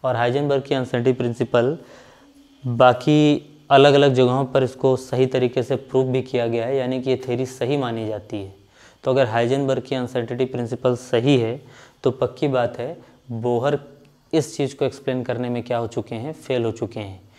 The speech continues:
वो हाइजेनबर्ग के अनसर्टेनिटी प्रिंसिपल के according गलत साबित हो चुके हैं, क्योंकि उनका मॉडल कहता है कि आप इलेक्ट्रॉन की पोजीशन और वेलोसिटी दोनों का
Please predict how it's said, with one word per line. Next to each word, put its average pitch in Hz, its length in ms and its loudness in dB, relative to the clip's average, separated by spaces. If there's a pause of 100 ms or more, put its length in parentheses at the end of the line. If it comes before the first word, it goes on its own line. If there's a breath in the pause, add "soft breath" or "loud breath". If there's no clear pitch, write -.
(280 soft breath)
वो 123 140 0
हाइजेनबर्ग 120 540 0
के 127 140 -10
अनसर्टेनिटी 117 440 -6
प्रिंसिपल 117 480 -6
के 117 180 -6
according 120 460 -6
गलत 127 200 -2
साबित 117 380 -4
हो 113 60 0
चुके 104 300 -10
हैं, 123 360 -12 (460 loud breath)
क्योंकि 127 240 0
उनका 127 340 2
मॉडल 135 300 2
कहता 123 340 -2
है 127 180 -2
कि 127 140 0
आप 127 220 2
इलेक्ट्रॉन 120 540 -2
की 131 500 -4
पोजीशन 120 500 -2
और 127 120 -2
वेलोसिटी 117 440 -2
दोनों 117 320 -4
का 135 200 -4